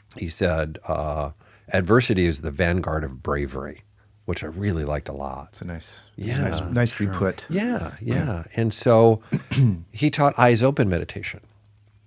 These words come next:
Speaker 1: And, uh, and again, most traditional medita-, meditators will focus on an object or a focal point, like a candle or whatnot.
Speaker 2: Mm.
Speaker 1: He said, "No, we don't want you to do that either. What we want to have you do is learn how to meditate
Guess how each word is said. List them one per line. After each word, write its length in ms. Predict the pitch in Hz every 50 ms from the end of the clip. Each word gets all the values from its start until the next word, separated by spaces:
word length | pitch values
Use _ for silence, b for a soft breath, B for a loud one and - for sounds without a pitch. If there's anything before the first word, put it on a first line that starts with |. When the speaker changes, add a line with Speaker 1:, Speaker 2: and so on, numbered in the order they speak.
| _ _ _ - - _
Speaker 1:
And, 380 | - 107 104 98 98 104 101 - -
uh, 340 | 107 107 104 101 104 104 110
and 260 | - 104 104 101 101
again, 320 | 107 104 120 131 123 110 104
most 280 | 107 113 120 120 -
traditional 520 | - 127 107 113 107 - - 117 104 98 98
medita-, 680 | 98 95 95 95 92 - - 98 90 90 90 90 87 - - - - -
meditators 600 | 107 107 104 104 101 - 90 82 87 90 82 -
will 340 | 92 92 90 87 87 85 -
focus 460 | - - - 107 98 - 110 95 -
on 480 | - - 95 90 87 87 85 85 85 80 -
an 100 | 90 87 -
object 580 | - 82 85 78 78 - 73 71 - - - - _ -
or 320 | 80 80 78 78 78 76 -
a 20 | -
focal 320 | - - 104 90 - -
point, 340 | - - - 71 71 - -
like 200 | 76 76 - -
a 80 | 71
candle 420 | - - - 85 80 78 71 69 71
or 100 | 67 71
whatnot. 640 | 73 76 78 - - 76 65 65 67 71 - B
Speaker 2:
Mm. 120 | B 92 85 82 82 B B B B B
Speaker 1:
He 80 | B
said, 140 | - 104 98
"No, 80 | 92 95
we 100 | 95 196
don't 80 | 135
want 160 | 95 92 - -
you 60 | 87
to 60 | 80 73
do 140 | 76 80 69
that 160 | 69 67 69
either. 320 | 69 69 67 - - - -
What 180 | - 90 87 98
we 100 | 98 98
want 480 | 95 90 87 90 87 87 90 90 90 92
to 80 | -
have 160 | 90 90 85
you 80 | 85 87
do 240 | 82 - 90 85 90
is 160 | 92 85 -
learn 220 | 95 87 87 87 87
how 120 | 92 92
to 60 | 82
meditate 540 | 80 80 78 78 76 - - 82 80 - -